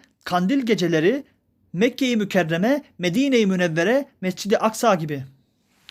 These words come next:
Yetmiş dokuz. Hazreti Ali radıyallahu anh ile Hazreti Muaviye radıyallahu anh ara-, a-, an arasında meydana gelen olaylar bir içtihat meselesidir. Tenkit etmemiz caiz değildir. Seksen. Zinanın cezası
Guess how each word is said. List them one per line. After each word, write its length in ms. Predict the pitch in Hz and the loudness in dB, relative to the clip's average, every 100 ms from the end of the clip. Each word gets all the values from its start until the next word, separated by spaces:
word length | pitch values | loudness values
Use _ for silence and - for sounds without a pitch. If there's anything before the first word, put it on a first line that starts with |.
| - _ | -20 _
Yetmiş 340 | 180 180 220 | -4 -2 -4
dokuz. 320 | 214 208 220 160 - _ | -4 -2 -4 -6 -16 _
Hazreti 360 | 175 190 269 | 0 2 2
Ali 240 | 277 240 208 | 2 4 2
radıyallahu 540 | 202 202 214 269 247 | 2 0 2 4 4
anh 160 | 233 214 | 2 -2
ile 320 | 185 247 294 - _ | 0 0 0 -6 _
Hazreti 400 | 170 180 269 247 | -2 0 -2 0
Muaviye 500 | 220 196 185 233 233 | 2 4 2 2 2
radıyallahu 540 | 190 196 202 269 247 | 0 0 0 2 0
anh 220 | 226 175 | -2 -2
ara-, 240 | 185 190 - | -2 -2 -2
a-, 320 | 175 - - 87 - - - - _ _ _ _ - | -4 -4 -12 -20 -20 -20 -20 -20 _ _ _ _ 0
an 280 | 196 208 - - _ - - | 2 2 -4 -12 _ -8 0
arasında 720 | 190 196 202 190 226 180 135 _ _ _ _ _ | 2 2 0 2 2 2 -2 _ _ _ _ _
meydana 420 | 170 196 185 226 | -2 0 2 0
gelen 280 | 262 196 180 | 0 0 0
olaylar 520 | 180 180 196 269 285 | 0 2 4 4 2
bir 80 | 214 220 | -2 -4
içtihat 480 | 190 - 185 233 277 | -8 -8 -2 -2 0
meselesidir. 640 | 233 180 160 - 156 139 - - - | -4 -4 -6 -6 -8 -10 -12 -20 -8
Tenkit 380 | 190 180 277 220 | -6 -4 -4 -4
etmemiz 400 | 196 180 233 185 | -6 -2 0 2
caiz 320 | 185 196 180 | 2 2 0
değildir. 480 | 277 262 175 131 - _ _ _ | -2 0 -2 -2 -14 _ _ _
Seksen. 540 | - 190 - 269 180 - _ | -4 -2 2 0 0 -10 _
Zinanın 540 | 170 190 190 202 285 254 | -4 0 2 2 2 2
cezası 640 | 202 196 190 190 302 | 0 2 0 -2 -6